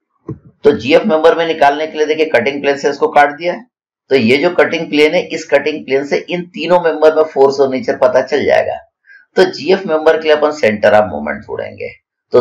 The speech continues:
दूसरे दो member जिनको cutting plane काट रहा है वो डी पे मिल रहे हैं, तो D आपका क्या हो जाएगा, center of moment। तो इस पे moment लेंगे, किसका moment लेंगे, इन तीनों का moment लेंगे। क्योंकि right side का equilibrium consider करा इसलिए टू newton का moment इस पे लेंगे और फ़ोर point five newton का भी moment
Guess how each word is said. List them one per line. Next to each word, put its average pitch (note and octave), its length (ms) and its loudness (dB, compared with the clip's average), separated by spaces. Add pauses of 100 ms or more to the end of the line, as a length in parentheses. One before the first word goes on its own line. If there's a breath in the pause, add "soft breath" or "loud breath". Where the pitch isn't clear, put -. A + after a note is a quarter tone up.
दूसरे A#2+ 380 2
दो E3 180 -2
member E3 360 2
जिनको B2 300 -2
cutting C3 360 -2
plane C3 220 -4
काट G2+ 300 0
रहा D3+ 120 4
है D#3+ 60 4
वो D3 120 0
डी E2+ 260 -14
पे B2 100 0
मिल C#3+ 160 2
रहे E3 140 2
हैं, G#3+ 140 -8 (280)
तो F#2+ 100 0
D F#2+ 200 -2
आपका G#2 260 2
क्या A#2 180 2
हो A#2 80 2
जाएगा, C#3+ 300 2
center - 380 -2
of A#2+ 160 0
moment। D3 400 -4 (280)
तो F#3+ 60 4
इस F3+ 120 2
पे G#3 180 2
moment F3 380 0
लेंगे, F2+ 240 -2
किसका C3 320 -2
moment E3+ 300 0
लेंगे, E3+ 220 2
इन G#2 300 -6
तीनों G2 320 -4
का C3+ 100 4
moment D3 360 2
लेंगे। F3 260 0 (540)
क्योंकि F#3+ 180 2
right A2 280 2
side F3+ 280 0
का F3+ 80 0
equilibrium F3 520 0
consider E3+ 440 2
करा F3 200 4
इसलिए C3 300 -2
टू E3 240 -10
newton E3+ 340 -2
का E3 160 2
moment D#3+ 260 0
इस D3+ 120 -6
पे D#3 120 -2
लेंगे D#3 240 0
और F3 100 6
फ़ोर A2 340 0
point A#2 200 0
five G#2 220 2
newton F#2+ 340 -4
का F#2 100 0
भी F#2 140 -4
moment G#2+ 420 0